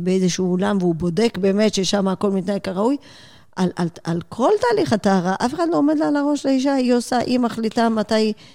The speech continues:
מתי היא סיימה את המחזור, מתי היא עושה את ההפסק, מתי היא עושה את ה-, את הבדיקות, ואם היא עושה אותם, אף אחד לא רודף אחריה, מתי היא הולכת למקווה, איך היא עושה את ההכנות לבד עם עצמה, אפילו בטבילה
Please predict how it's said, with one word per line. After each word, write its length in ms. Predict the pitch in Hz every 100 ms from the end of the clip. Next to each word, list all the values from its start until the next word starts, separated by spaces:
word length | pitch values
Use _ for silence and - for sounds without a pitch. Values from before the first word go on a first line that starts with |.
| -
מתי 220 | 202 196 208
היא 340 | 208 190 196
סיימה 360 | - 190 196 233
את 100 | 226
המחזור, 320 | 214 202 196
מתי 200 | 190 185
היא 80 | 175
עושה 160 | 208
את 100 | 220
ההפסק, 300 | 208 - 190
מתי 180 | 190 202
היא 80 | 202
עושה 140 | 190
את 100 | 202
ה-, 80 | 185 - - - -
את 100 | 208
הבדיקות, 460 | 175 185 220 190
ואם 360 | 190 190 233 262
היא 120 | 254
עושה 240 | 233 - 220
אותם, 260 | 220 208
אף 140 | 185 190
אחד 140 | 196
לא 60 | 190
רודף 300 | 190 220 240
אחריה, 380 | 233 226 220 214 - - -
מתי 160 | 185 208
היא 80 | 190
הולכת 280 | 185 185
למקווה, 400 | 175 208 240 226 233 -
איך 200 | 226 226
היא 80 |
עושה 140 | 208 208
את 100 | 202
ההכנות 440 | 185 196 202 180
לבד 260 | 180 185 185
עם 140 | 185
עצמה, 340 | 180 - 233 262 - - - -
אפילו 640 | 196 - - 285 320 330 349 349 - - -
בטבילה 600 | - 190 - 180 175 185